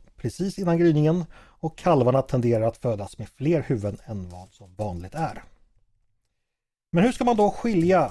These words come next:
rötmånadshistorierna från de äkta och sanna berättelserna som ger mening och förstånd åt tidens väldiga händelsegobeläng? Hur ska man se till att hålla mjölken söt och köttet friskt? Hur ska man hindra sommarens galenskap från att slå ut i full blom?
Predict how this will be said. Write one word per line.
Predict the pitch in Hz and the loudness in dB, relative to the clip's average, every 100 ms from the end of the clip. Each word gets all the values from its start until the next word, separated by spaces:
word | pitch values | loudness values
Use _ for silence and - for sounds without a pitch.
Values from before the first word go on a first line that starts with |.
| 117 | 0
rötmånadshistorierna | 160 165 - 131 127 123 - 196 208 196 202 - | 2 4 2 0 0 0 -2 -2 0 0 -2 -4
från | - 123 | -2 -2
de | 147 | -2
äkta | 175 - 151 | -4 -4 -4
och | 135 | -2
sanna | - 156 175 | 2 2 4
berättelserna | 165 - 117 113 110 - | 2 0 -4 -4 -4 -12
som | _ 123 110 | _ -6 -2
ger | 107 | 0
mening | 127 160 151 170 | 2 4 4 0
och | - - | -2 -8
förstånd | - - 190 156 113 | -10 0 2 2 0
åt | - - | -8 -12
tidens | 123 110 107 110 | -10 -6 -6 -4
väldiga | 117 110 104 101 | -2 -2 -4 -6
händelsegobeläng? | - 113 101 107 117 107 110 - - _ _ _ _ _ _ _ _ | -4 -4 -6 -8 -6 -6 -8 -12 -20 _ _ _ _ _ _ _ _
Hur | 190 | -2
ska | - | 0
man | 190 | -2
se | 160 | 2
till | 160 | 2
att | 143 | 2
hålla | - 120 | 2 0
mjölken | 113 151 190 196 | 2 0 0 -2
söt | - 185 196 - | 2 2 0 -8
och | - | -12
köttet | - - 135 - 113 | -10 -4 -4 -4 -8
friskt? | - 156 - - _ _ _ _ _ _ _ _ _ - | -8 -10 -12 -20 _ _ _ _ _ _ _ _ _ -6
Hur | 226 | -2
ska | 208 | 0
man | 185 | 2
hindra | 190 156 147 | 2 4 2
sommarens | - 175 135 127 117 | 0 0 2 2 2
galenskap | 139 127 117 - 135 135 | 2 4 2 0 2 2
från | - 110 | 0 -4
att | |
slå | - 120 | -4 -6
ut | 107 - | -6 -8
i | 117 - - | -20 -10 -6
full | 107 98 | -4 -4
blom? | 107 202 226 247 | 0 2 2 -2